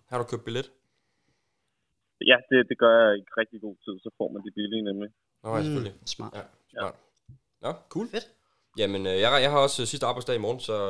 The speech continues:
Speaker 1: øhm, inden juleferien. Så vi ses jo bare i morgen
Speaker 2: Så skal vi
Speaker 1: aften,
Speaker 2: jo
Speaker 1: ja, så.
Speaker 2: bare, så skal vi jo bare ud og julediske, som vi plejer,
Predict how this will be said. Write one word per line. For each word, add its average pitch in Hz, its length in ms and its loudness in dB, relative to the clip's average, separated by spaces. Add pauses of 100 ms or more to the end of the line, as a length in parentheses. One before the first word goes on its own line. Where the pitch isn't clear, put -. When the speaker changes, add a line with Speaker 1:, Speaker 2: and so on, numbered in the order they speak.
Speaker 1:
øhm, 95 340 -8 (1160)
inden 165 160 -2
juleferien. 196 500 4 (400)
Så - 100 -10
vi 160 60 -8
ses 170 200 -4
jo 147 40 -6
bare 151 120 -2
i 165 40 0
morgen 156 180 0
Speaker 2:
Så 175 40 -4
skal 151 120 4
vi 135 40 8
Speaker 1:
aften, 127 100 8
Speaker 2:
jo 127 40 8
Speaker 1:
ja, 127 40 8
så. 131 40 10
Speaker 2:
bare, 127 200 6 (240)
så - 100 -20
skal - 100 -18
vi 185 40 -8
jo 170 60 -6 (100)
bare 160 120 -6 (140)
ud 160 80 -6
og 127 280 -4 (380)
julediske, 143 540 0 (280)
som 120 100 -10
vi 110 120 -8
plejer, 120 200 0